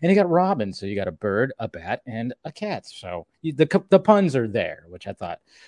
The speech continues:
were pretty good. But anyways, guys, that's besides the point.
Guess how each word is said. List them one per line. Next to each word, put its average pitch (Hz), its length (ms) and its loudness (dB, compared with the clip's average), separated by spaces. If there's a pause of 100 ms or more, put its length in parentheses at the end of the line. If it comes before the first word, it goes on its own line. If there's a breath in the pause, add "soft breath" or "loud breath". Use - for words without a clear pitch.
(120)
were 120 120 -2
pretty 92 220 -8
good. - 160 -14
But 214 120 8
anyways, 143 500 4
guys, 92 500 -8
that's 220 240 4
besides 165 460 0
the 156 100 -8
point. 147 380 -4